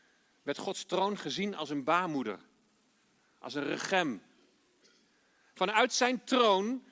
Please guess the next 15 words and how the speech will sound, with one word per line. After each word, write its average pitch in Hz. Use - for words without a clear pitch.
heeft 170
hij 196
geschapen, 202
heeft 208
hij 170
gebaard. 170
Het 143
hele 254
scheppingsproces 202
is 190
een 180
geboorteproces. 170
En 175
het 208
is 190